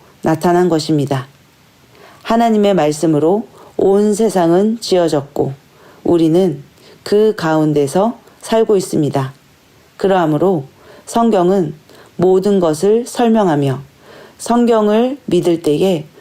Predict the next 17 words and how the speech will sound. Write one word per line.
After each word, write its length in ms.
우리는 540
모든 340
것을 440
이해할 420
수 540
있습니다. 640
함께 500
기도하겠습니다. 920
사랑하는 560
하늘에 320
계신 300
아버지, 580
당신이 520
피조물을 760
말로 340
창조하신 560
것처럼 520